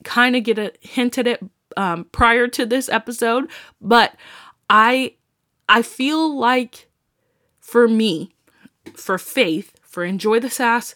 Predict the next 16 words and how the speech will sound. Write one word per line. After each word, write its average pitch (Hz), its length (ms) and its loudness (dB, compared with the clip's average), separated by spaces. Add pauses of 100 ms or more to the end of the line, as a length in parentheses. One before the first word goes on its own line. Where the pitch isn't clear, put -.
(120)
host, - 580 -4 (1600)
creativity 247 1040 -4 (420)
comes 214 580 -4 (340)
from 208 340 -2
new 214 160 0
beginnings 180 840 -6 (640)
and 285 460 0 (580)
old 277 300 2
ones 202 460 -4 (500)
that 220 180 0
you 220 160 -4
can 233 200 -4
recognize 220 960 -4 (920)
the 196 60 -2
beauty 196 380 -4
in. - 220 -14